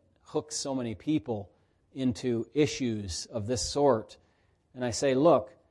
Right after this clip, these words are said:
I easily remember back to a time when we did not even have these." Can you believe that? "Yes,"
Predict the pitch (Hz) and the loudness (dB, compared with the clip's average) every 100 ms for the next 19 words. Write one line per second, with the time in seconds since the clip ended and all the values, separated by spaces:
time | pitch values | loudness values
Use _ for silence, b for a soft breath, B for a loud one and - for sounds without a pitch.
0 | _ _ _ _ 139 185 175 185 202 190 | _ _ _ _ 2 4 6 6 8 8
1 | 180 165 139 135 147 156 147 131 135 - | 10 10 8 6 4 6 6 6 2 0
2 | 143 123 - 139 131 117 117 117 139 127 | -4 -4 -2 -4 -2 -4 -4 -2 0 2
3 | 131 127 127 131 117 110 85 123 127 98 | 0 0 -2 -2 -4 -8 -10 -6 -6 -6
4 | 107 95 85 - - _ _ _ _ _ | -10 -10 -12 -16 -16 _ _ _ _ _
5 | 143 151 123 120 131 139 143 147 151 - | 2 2 2 2 2 2 0 -2 -2 -10
6 | _ _ _ _ _ _ _ _ _ - | _ _ _ _ _ _ _ _ _ -20
7 | b b _ _ _ 135 139 135 - - | b b _ _ _ 4 6 8 8 8